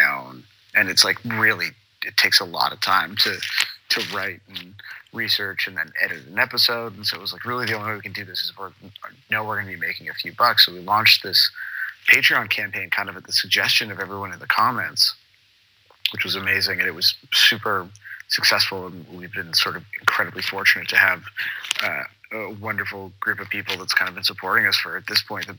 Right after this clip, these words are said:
better part of a year. Uh, and I think it's amazing that, um, people are able to find audiences and make,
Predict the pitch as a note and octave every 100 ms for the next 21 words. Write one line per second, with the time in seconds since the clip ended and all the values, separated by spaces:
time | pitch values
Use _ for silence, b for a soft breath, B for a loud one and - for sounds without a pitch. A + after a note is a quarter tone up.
0 | _ _ _ - - F#2+ F#2+ A2 G2 F2
1 | F2 E2+ G#2 G#2+ G2+ - _ - B B
2 | B - A2+ G#2+ G2+ G2+ - _ _ _
3 | _ _ - C#3+ D#3 - - C3+ B2 D#3+
4 | B2+ A2+ G#2+ F#2+ - _ _ A2+ A2 E2
5 | D2 - - _ _ _ _ _ _ _
6 | _ - _ _ _ _ _ _ _ _
7 | _ - B2+ A2+ A2 A2+ A2 A2 A2 G#2
8 | G#2 - - G3+ F#2+ F#2+ F#3 F#3 - B
9 | B B B B B B _ - - B2
10 | C3 A#2 A2 G#2 G2+ G2 G2+ G2 F#2 -
11 | G2+ F#2+ F#2+ G2 G2+ G2+ -